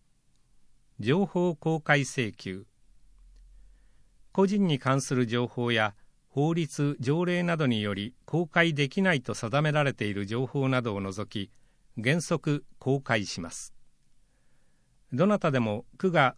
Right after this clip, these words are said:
管理保有する情報の公開、閲覧、写しの交付などを請求することができます。二十六年度の運用状況は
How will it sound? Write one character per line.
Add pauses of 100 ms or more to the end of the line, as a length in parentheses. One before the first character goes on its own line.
管
理
保
有
す
る
情
報
の
公
開、 (760)
閲
覧、 (180)
写
し
の
交
付
な
ど
を
請
求
す
る
こ
と
が
で
き
ま
す。 (1600)
二
十
六
年
度
の
運
用
状
況
は